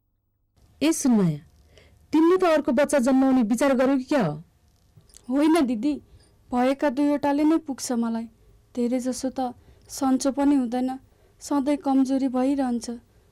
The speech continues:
Speaker 2: कहिलेकाहीँ त यिनै दुईवटालाई पनि हुर्काउन सकुला नसकुला जस्तो हुन्छ। अर्को बच्चा चाहिँदैन, दिदी, मलाई। अब पुग्यो।
Speaker 1: त्यसो भए के तिम्रो श्रीमानलाई अर्को बच्चा चाहिएको हो त?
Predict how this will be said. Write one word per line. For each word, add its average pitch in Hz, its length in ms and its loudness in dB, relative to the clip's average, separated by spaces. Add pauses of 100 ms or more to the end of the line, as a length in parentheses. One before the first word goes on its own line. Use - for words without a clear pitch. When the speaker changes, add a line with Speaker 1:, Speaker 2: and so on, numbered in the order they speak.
Speaker 2:
कहिलेकाहीँ 277 520 0
त 277 240 -4 (560)
यिनै 294 240 4
दुईवटालाई 269 560 0
पनि 285 320 -2 (320)
हुर्काउन 262 500 -2
सकुला 285 540 -2
नसकुला 269 600 -2 (100)
जस्तो 240 200 -10
हुन्छ। 233 280 -6 (480)
अर्को 269 320 -4
बच्चा 247 260 -4
चाहिँदैन, 254 540 -2
दिदी, 226 320 -6
मलाई। 226 280 -4 (440)
अब 247 320 -4
पुग्यो। 226 320 -8 (1300)
Speaker 1:
त्यसो 285 320 2
भए 220 400 2 (460)
के 349 100 4
तिम्रो 294 320 2
श्रीमानलाई 262 720 2 (380)
अर्को 254 260 2
बच्चा 233 240 0
चाहिएको 220 380 0
हो 175 100 2
त? 330 160 0